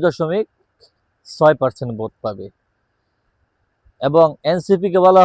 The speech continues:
হয়েছে সাত দ-, হ্যাঁ, সাত পার্সেন্ট ভোট তারা পাবে এবং ইসলামী আন্দোলন বাংলাদেশকে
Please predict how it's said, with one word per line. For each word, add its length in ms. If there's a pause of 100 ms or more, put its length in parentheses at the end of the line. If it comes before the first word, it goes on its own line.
হয়েছে 340 (2500)
সাত 320 (300)
দ-, 180 (100)
হ্যাঁ, 200 (140)
সাত 220
পার্সেন্ট 360
ভোট 200
তারা 220
পাবে 240 (220)
এবং 160 (140)
ইসলামী 340
আন্দোলন 340
বাংলাদেশকে 520